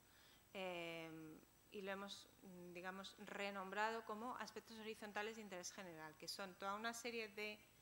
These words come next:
usos o in-, em, eh, sí, usos del mar, eh, que se hacen, em, como respuesta o como cumplimiento de una política de interés general,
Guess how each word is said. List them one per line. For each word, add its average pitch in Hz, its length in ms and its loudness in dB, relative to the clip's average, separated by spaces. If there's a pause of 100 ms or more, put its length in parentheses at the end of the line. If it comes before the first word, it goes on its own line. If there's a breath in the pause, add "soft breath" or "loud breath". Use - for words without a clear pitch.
(540 loud breath)
usos 202 720 2
o 180 380 2
in-, 190 380 -4
em, 175 600 -2 (1300 loud breath)
eh, 196 80 0
sí, 262 320 0
usos 233 600 2
del 190 220 4
mar, 262 300 6 (540 loud breath)
eh, 202 320 6
que 202 80 4
se 214 180 2
hacen, 233 560 4 (100)
em, 170 960 0 (1040)
como 220 260 12
respuesta 269 760 6
o 233 60 0
como 220 200 2
cumplimiento 226 480 2
de 247 100 6
una 247 180 4
política 226 420 2
de 214 60 4
interés 185 320 0
general, 139 420 -6